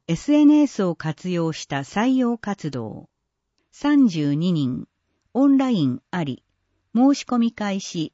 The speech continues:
二月一日月曜九時三十分。表終わり。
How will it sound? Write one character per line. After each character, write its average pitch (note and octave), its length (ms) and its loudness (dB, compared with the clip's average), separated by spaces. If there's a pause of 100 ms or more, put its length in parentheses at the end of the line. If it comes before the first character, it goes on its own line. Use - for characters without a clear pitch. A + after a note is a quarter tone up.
(160)
二 G#3 180 2
月 C#4 400 -2
一 B3 120 -2
日 G#3+ 400 -6
月 G3+ 360 -4
曜 G3+ 400 -2
九 D4 140 -2
時 G#3+ 120 -4
三 F#3+ 300 -4
十 F3 180 -8 (120)
分。 A#2+ 340 -8 (1080)
表 A3 520 -2
終 D#3 200 -4
わ D3+ 80 -4
り。 C#3 200 -8